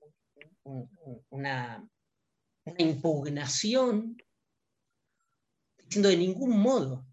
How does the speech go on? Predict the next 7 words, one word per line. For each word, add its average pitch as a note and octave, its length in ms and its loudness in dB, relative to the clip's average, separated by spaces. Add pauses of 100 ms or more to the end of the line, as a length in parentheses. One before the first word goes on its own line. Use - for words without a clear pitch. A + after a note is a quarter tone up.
(680)
ningún B3 640 4
cuerpo A#3 520 8
eclesial F#3+ 840 2
tiene G3+ 220 0
el E3+ 140 0
derecho. D3 600 -2 (1500)
Entonces, G3 840 4